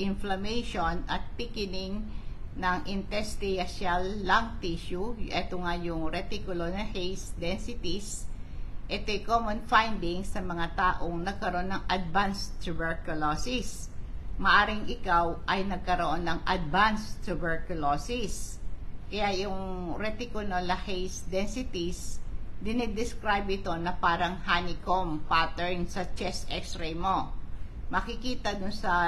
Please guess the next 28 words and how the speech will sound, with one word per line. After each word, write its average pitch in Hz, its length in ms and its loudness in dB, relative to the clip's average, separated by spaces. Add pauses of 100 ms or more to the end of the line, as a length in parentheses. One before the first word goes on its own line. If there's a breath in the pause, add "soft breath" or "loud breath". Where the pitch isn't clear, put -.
(380)
mga 170 400 0 (240)
lower 214 480 2
lobe 190 240 2
ng 180 240 0
baga 170 400 4
mo 170 80 -2
itong 170 320 0
honeycomb 202 720 2
pattern 165 560 4
sa 160 160 0 (160)
chest - 400 0
x-ray 180 480 -4
at - 80 -2
C 165 160 -2
T 220 160 -4
scan. 156 560 0 (720 loud breath)
Meron 240 240 4
kang 240 240 6
maliliit 202 640 0 (160)
na, 170 400 2
ano, 175 560 0 (240)
na, 165 480 2 (320)
na 160 400 4 (240)
airfield 208 640 2
cyst 190 560 0
sa 170 80 2
baga 156 400 4
mo. 180 400 2